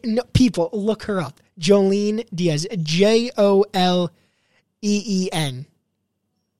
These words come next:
D I A Z. I think I even put her name in the, um, let me ch-, I think I even put her name in, uh, the about or whatever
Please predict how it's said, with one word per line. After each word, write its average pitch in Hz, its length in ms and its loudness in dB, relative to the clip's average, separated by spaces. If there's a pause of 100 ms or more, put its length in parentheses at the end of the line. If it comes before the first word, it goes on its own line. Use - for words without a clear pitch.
(180)
D 190 280 2
I 175 380 2 (540)
A 170 180 4
Z. 139 360 -2 (720)
I 196 120 2
think 254 220 2
I 240 80 6
even 226 200 0
put 208 120 2
her 190 80 2
name 180 320 2
in 165 140 0
the, 160 160 0
um, 143 280 -4 (840)
let 165 140 -6
me 135 80 -10
ch-, - 260 -8
I 165 80 -4
think 226 160 0
I 220 100 2
even 202 300 -2
put 180 140 0
her 165 100 -4
name 160 340 -4
in, 151 180 -4
uh, 139 260 -6 (2000)
the 165 500 -2
about 151 500 -2
or 135 60 -4
whatever 135 360 -6